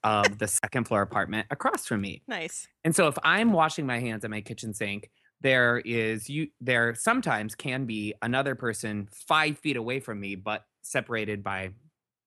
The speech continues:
Speaker 1: you know, they're in the
Speaker 2: Yes.
Speaker 1: next apartment
Speaker 2: Yeah,
Speaker 1: over.
Speaker 2: exactly. Just a small alley.
Speaker 1: Never met these people.
Speaker 2: Yeah.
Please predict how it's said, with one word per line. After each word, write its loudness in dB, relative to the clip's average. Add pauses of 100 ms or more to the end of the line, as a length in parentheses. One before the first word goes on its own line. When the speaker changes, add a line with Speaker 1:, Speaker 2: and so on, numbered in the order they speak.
(640)
Speaker 1:
you -14
know, -12
they're 0
in 0
the -2
Speaker 2:
Yes. -2
Speaker 1:
next -14
apartment -4
Speaker 2:
Yeah, 4
Speaker 1:
over. 0
Speaker 2:
exactly. -2
Just -10
a -8
small -6
alley. -2 (100)
Speaker 1:
Never 4
met 4
these -4
people. -16 (160)
Speaker 2:
Yeah. 4